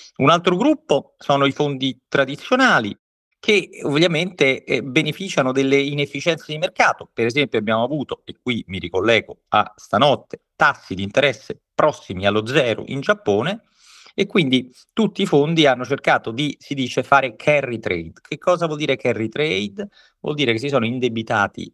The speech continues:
a tassi praticamente nulli, eh, grazie alla, mm, politica monetaria giapponese, quindi si sono indebitati yen, e, e, e, e cu-,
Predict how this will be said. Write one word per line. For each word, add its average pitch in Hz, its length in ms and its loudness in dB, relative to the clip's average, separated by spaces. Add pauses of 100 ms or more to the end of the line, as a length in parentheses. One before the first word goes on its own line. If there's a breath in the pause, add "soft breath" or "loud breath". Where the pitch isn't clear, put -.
a 107 120 -2
tassi 104 480 0
praticamente 101 720 -4
nulli, 92 600 -6 (680 soft breath)
eh, 90 160 -10
grazie 92 760 0 (140)
alla, 82 520 0
mm, 85 400 -8 (100)
politica 92 420 0
monetaria 90 360 0
giapponese, 175 720 -2
quindi 95 240 -6
si 82 100 -10
sono 90 220 -10
indebitati 104 580 -4
yen, 131 400 0 (460 loud breath)
e, 50 720 -2
e, 143 240 4
e, 151 260 0
e 156 180 -4
cu-, - 380 -8